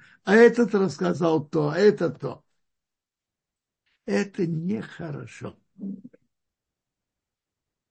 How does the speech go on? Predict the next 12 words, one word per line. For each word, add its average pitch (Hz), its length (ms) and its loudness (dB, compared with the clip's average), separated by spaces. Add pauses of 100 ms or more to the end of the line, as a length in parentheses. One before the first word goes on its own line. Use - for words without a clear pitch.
(880)
Каждый 240 460 8
про 196 180 6
себя 180 580 4
должен 165 420 0
сделать 165 440 0
чуву 165 400 -2
и 165 140 -6
исправить 156 560 -4
то, 156 120 -4
что 143 200 -10
он 135 120 -2
делал. 110 340 -14